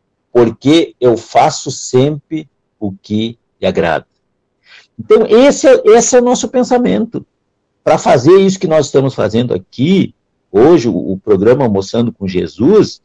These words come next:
o meu pensamento é esse. Eu quero fazer aquilo que agrada a Deus.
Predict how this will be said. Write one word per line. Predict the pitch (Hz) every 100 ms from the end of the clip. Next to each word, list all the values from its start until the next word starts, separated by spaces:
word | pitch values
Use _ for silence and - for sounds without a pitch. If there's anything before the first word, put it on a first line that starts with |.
| _ _ -
o |
meu | 143 254
pensamento | 262 294 220 151 202 339
é | 339
esse. | 247 339 - - - _ _ _ _
Eu | 127
quero | 220 247
fazer | - 196 143 214
aquilo | 220 226
que | 262
agrada | 214 185 196 214
a |
Deus. | 165 165 190 185 - -